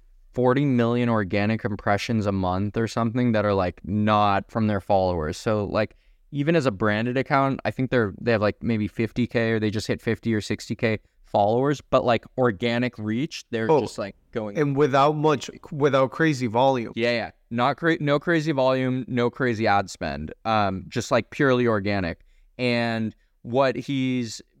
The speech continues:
Speaker 1: been doing from that, they've launched a couple, like, products. I mean, they're a super premium sort of D two C brand. So they were the brand that had the, uh, magazine that they sold for, like, a hundred or a thousand dollars per edition.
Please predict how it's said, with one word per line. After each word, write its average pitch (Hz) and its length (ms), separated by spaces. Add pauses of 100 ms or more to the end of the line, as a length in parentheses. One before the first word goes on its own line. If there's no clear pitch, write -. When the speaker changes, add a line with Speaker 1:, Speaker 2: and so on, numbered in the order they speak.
(120)
Speaker 1:
been 117 200
doing 131 380
from 151 240
that, 123 320
they've 123 160
launched 123 280
a 127 40
couple, 120 340
like, 107 220 (140)
products. 117 560
I 120 40
mean, 117 140
they're 120 140
a 110 40
super 143 360
premium 123 720
sort 127 260
of 120 100
D 127 140
two 120 80
C 135 160
brand. 123 300
So 113 160 (280)
they 123 140
were 127 140
the 127 80
brand 123 460
that 123 140
had 113 380 (300)
the, 113 600
uh, 107 300
magazine 113 720
that 113 140
they 107 100
sold 110 400
for, 113 180
like, 104 300 (420)
a 123 120
hundred 120 460
or 113 240
a - 60
thousand 107 460
dollars 107 400
per 113 320
edition. 127 640